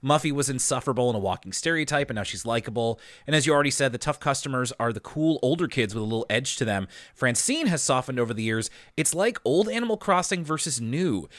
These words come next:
The villagers were straight up mean to you. Now they're overly nice, and it doesn't matter if you've abandoned your town for three years, they'll drop to their knees praising your return. I'm not, I'm not, I don't play Animal Crossing, so, uh, or I haven't. Uh, so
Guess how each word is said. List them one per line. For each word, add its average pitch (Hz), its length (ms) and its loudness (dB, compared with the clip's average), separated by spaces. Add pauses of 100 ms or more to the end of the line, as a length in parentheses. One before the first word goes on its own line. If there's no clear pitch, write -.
(140)
The 117 80 -2
villagers 277 400 6
were 151 80 -2
straight 156 260 2
up 160 160 2
mean 143 460 -2
to 156 120 0
you. 87 320 -4 (220)
Now 120 240 0
they're 208 220 2
overly 160 380 2
nice, 120 400 0
and 117 100 -4
it 107 80 -4
doesn't 139 240 0
matter 135 220 -2
if 123 120 -2
you've 123 140 0
abandoned 117 340 -4
your 117 100 -8
town 123 280 -6
for - 80 -12
three 107 300 -6
years, 117 420 2 (260)
they'll 120 160 2
drop 113 360 -2
to 131 180 -4
their 113 180 0
knees 107 460 -4
praising 104 420 -4
your 90 120 -6
return. 87 500 -10 (220)
I'm 92 160 -2
not, 110 240 2
I'm 101 100 0
not, 117 200 2
I 107 100 4
don't 120 140 0
play 131 200 2
Animal 104 260 -2
Crossing, - 480 -8
so, 95 300 -2 (400)
uh, 87 320 -4
or - 60 -4
I - 60 -4
haven't. - 540 0
Uh, 87 280 0
so 90 280 -6